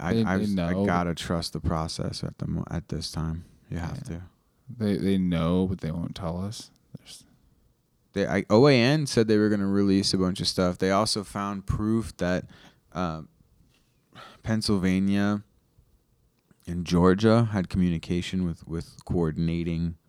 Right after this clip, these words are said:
Speaker 1: which is literally the definition of a conspiracy. They had communication with them coordinating to work,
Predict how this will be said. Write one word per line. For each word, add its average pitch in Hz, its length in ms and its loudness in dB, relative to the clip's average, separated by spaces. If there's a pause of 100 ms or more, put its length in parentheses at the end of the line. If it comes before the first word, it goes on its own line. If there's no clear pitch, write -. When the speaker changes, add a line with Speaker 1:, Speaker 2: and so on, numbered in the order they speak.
(1300)
Speaker 1:
which 85 200 -4
is 85 160 -6
literally 82 360 -2
the 78 80 -2
definition - 600 -6
of - 100 -12
a - 40 -20
conspiracy. - 680 -10 (840)
They 92 120 -4
had 98 400 2
communication 98 840 4
with 90 140 0
them 87 180 0
coordinating 85 800 -2
to 82 540 -2
work, 85 400 0